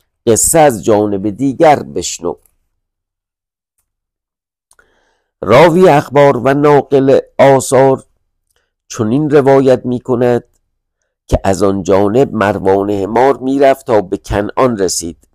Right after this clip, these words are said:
به تعجیل می‌رفت. از دمشق تا به کنعان پنج منزل راه است. چون مروان به کنعان رسید، فرود آمد،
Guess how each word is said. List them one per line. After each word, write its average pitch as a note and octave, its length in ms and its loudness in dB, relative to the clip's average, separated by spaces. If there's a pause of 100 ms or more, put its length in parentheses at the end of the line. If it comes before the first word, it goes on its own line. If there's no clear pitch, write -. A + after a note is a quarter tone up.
(420)
به A#2 80 -2
تعجیل B2+ 500 0
می‌رفت. F2 500 -8 (880)
از C3+ 260 -2
دمشق D3+ 420 0
تا C3+ 160 0
به C#3 160 -2
کنعان B2+ 680 -4 (340)
پنج B2+ 440 0
منزل G#2+ 520 -2
راه D2+ 260 -2
است. - 360 -16 (1300)
چون A2 200 -2
مروان G#2 560 -2
به G2+ 100 -2
کنعان G2 560 -4
رسید، C#3 580 -4
فرود C3 480 -4
آمد، C#3+ 540 2